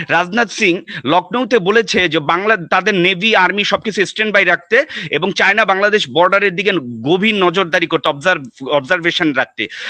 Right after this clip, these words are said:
আর এর পরপরই সাত দিনের মাথায় এই ঘটনাগুলো হলো। এবং এই ক্ষেত্রে সবচেয়ে বড় উস্কানিদাতা হলো চিন্ময়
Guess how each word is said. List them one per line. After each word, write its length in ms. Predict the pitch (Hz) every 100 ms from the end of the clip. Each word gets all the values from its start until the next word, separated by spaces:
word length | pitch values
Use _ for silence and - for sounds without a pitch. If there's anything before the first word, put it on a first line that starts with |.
| -
আর 120 | 127 135 -
এর 200 | 220 214 -
পরপরই 320 | 214 214 247
সাত 220 | - 190
দিনের 300 | 165 202 208
মাথায় 340 | 185 180 208 247 170
এই 120 | 165
ঘটনাগুলো 520 | 151 170 175 160 165
হলো। 240 | 135 135 - - 165
এবং 200 | 175 214 -
এই 120 | 202
ক্ষেত্রে 260 | 240 233 214
সবচেয়ে 440 | - 208 - 233
বড় 200 | 175 208
উস্কানিদাতা 600 | 214 - 226 214 202 202
হলো 200 | 196 196
চিন্ময় 520 | - 196 185 185 180